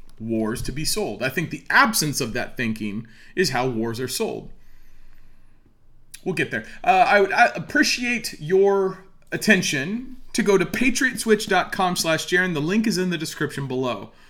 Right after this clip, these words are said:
There is an awesome opportunity to harden your supply chain, get the products that you would normally purchase and have in your home, the money you're already spending,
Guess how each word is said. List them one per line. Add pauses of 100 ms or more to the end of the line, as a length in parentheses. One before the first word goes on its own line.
(320)
There
is
an (100)
awesome
opportunity (500)
to
harden
your
supply
chain,
get
the
products
that
you
would
normally
purchase
and
have
in
your
home,
the
money
you're
already
spending,